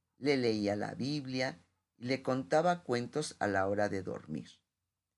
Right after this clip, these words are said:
Era su principal apoyo en ausencia de su madre, que debido a su rango debía cumplir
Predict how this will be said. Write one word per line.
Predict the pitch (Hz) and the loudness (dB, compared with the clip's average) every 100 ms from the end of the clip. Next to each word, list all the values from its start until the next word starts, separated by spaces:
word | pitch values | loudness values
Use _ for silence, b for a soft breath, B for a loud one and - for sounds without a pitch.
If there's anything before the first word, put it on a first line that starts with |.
| _ _ _ - | _ _ _ -2
Era | 160 190 | 2 4
su | 220 196 | 2 -2
principal | 170 117 113 - - 113 117 - | -2 -4 -2 -6 0 4 4 2
apoyo | 98 95 - 110 98 87 110 - | 0 0 0 0 2 0 -4 -4
en | 104 | -2
ausencia | 101 101 - 117 120 135 | -2 -4 -6 -6 -4 -2
de | 127 | -2
su | 127 - | -4 -8
madre, | 135 139 120 107 87 - _ _ _ _ - | -4 0 0 -2 -8 -14 _ _ _ _ -4
que | 147 | 0
debido | 143 139 139 135 | 2 0 0 0
a | |
su | 143 139 | 0 -4
rango | 139 143 127 123 139 | -2 2 2 2 -2
debía | 127 107 110 107 | -2 0 0 0
cumplir | 120 113 - 131 - | -8 -8 -6 -6 -6